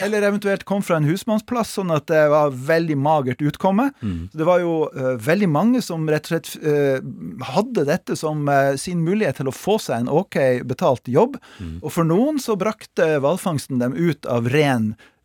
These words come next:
Speaker 1: eh, fattigdom,
Speaker 2: Mm.
Speaker 1: ren nød.
Speaker 2: Og det var vel,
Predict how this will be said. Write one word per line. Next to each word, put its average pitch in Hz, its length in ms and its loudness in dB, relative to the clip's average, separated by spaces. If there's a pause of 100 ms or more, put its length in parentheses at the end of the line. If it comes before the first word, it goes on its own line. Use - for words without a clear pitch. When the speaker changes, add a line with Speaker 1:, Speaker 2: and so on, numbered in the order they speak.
(140)
Speaker 1:
eh, 127 120 -2
fattigdom, - 640 -4
Speaker 2:
Mm. 117 80 -6
Speaker 1:
ren 151 200 2
nød. - 260 -10 (960)
Speaker 2:
Og 156 120 0
det 160 160 2
var 113 260 6
vel, 185 220 4